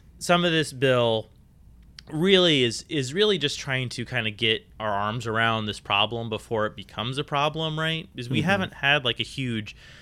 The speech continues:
Speaker 1: massively expensive oil development on the North Slope yet
Speaker 2: Yeah.
Speaker 1: under this new
Speaker 2: It was all
Speaker 1: regime, and so
Speaker 2: hypothetical, and now it's real.
Speaker 1: Right. And, and so, yeah, I mean, and, and we'll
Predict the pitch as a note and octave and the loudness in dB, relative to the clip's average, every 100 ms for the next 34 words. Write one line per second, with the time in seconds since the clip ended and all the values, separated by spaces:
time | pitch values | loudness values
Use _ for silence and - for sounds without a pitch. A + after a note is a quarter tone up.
0 | - - A2+ A2 - C#3 A2 A2+ G#2 - | -18 -4 0 0 0 -6 -4 -6 -6 -6
1 | A2+ G#2 - G2+ G2 F#2 - - - - | -6 -4 -6 -4 -4 -8 -14 -20 -20 -20
2 | - - - C3 C3 A2+ A2+ G#2+ G2+ G#2+ | -20 -18 -4 2 4 2 -2 -2 -2 -6
3 | G2+ G#2 G#2 - C4 C4+ G2+ F2 A#2 F#2+ | -4 -4 -6 -2 -2 -2 -2 -2 -2 -4
4 | B2 A2 G2+ - A#2 G#2+ G#2+ C3 B2+ A#2+ | -4 -6 -8 -10 -8 -4 0 4 4 4
5 | G2 A#2+ G#2+ G#2 A2+ G2 F#2+ G2 F#2+ F#2+ | 2 -2 -2 0 0 0 -2 -6 -6 -8
6 | G2 G2 F#2+ - G2+ F#2 - - - - | -10 -8 -10 -10 -8 -8 -8 -12 -20 -20
7 | _ - - C3+ C3+ G#2+ F#2 F2 - - | _ -20 -10 -4 -2 -2 -6 -14 -20 -20
8 | - - - - F3+ G3 - F#3+ F#3 - | -20 -20 -20 -8 -4 -2 0 0 0 -6
9 | - - G3 F#3 E3+ D#3+ - - - - | -10 0 2 2 0 -4 -10 -20 -20 -14
10 | - C#4 D4+ C#3+ D#3 - F#3 - D#2 - | -6 -2 -2 -2 -2 -2 -6 -6 -18 -20
11 | - - - - - - G3+ - | -20 -20 -20 -20 -18 -4 -4 -4